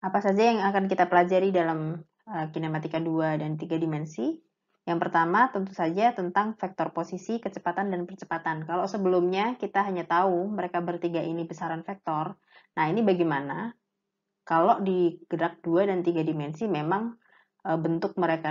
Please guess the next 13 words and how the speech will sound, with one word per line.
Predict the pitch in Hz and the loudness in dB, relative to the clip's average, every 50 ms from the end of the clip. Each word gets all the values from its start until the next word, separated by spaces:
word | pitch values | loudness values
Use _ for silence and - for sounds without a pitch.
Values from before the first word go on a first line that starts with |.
| 151 | -4
nanti | 151 156 160 156 220 | -4 -4 -6 -4 -4
merupakan | 214 190 165 156 156 143 147 - 185 196 190 | -2 -2 -2 -2 -4 -6 -6 -4 -4 -4 -4
sebuah | 190 180 165 165 151 151 165 - - - - _ _ _ _ _ _ _ _ _ _ _ _ _ _ _ _ _ _ _ _ _ _ _ _ - | -6 -8 -8 -4 0 0 0 0 -2 -6 -12 _ _ _ _ _ _ _ _ _ _ _ _ _ _ _ _ _ _ _ _ _ _ _ _ -10
vektor. | 190 175 - - 143 120 - - _ _ _ _ _ - - - _ _ _ - | -10 -8 -4 -4 -4 -4 -4 -8 _ _ _ _ _ -20 -20 -20 _ _ _ 2
Lalu, | 156 156 165 170 180 214 285 320 - _ _ _ _ _ _ _ _ _ _ _ _ _ _ _ | 4 6 8 8 6 4 2 -2 -4 _ _ _ _ _ _ _ _ _ _ _ _ _ _ _
juga | _ - 180 170 175 160 156 | _ -4 0 2 2 2 2
cara | 151 196 185 196 208 220 | 2 2 4 6 6 6
menganalisis | 226 220 202 196 185 180 180 170 175 180 185 240 226 - 190 | 4 4 2 0 0 0 2 2 2 0 0 -4 -6 -4 -2
berbagai | 180 170 170 170 165 165 165 160 165 | -2 0 0 0 0 2 0 0 0
gerak | - - 180 151 151 165 156 - _ _ | -2 0 0 2 0 0 -2 -8 _ _
dengan, | - 170 165 160 160 160 190 214 226 233 - _ _ _ _ _ _ | -6 -6 -4 -2 -2 -2 -2 -2 -4 -6 -8 _ _ _ _ _ _
eh, | - 185 165 160 160 156 156 156 156 156 | -14 -10 -8 -6 -6 -4 -6 -6 -6 -6
posisi, | 160 165 170 165 160 - - 233 247 | -4 -2 -2 -4 -4 -4 -4 -4 -4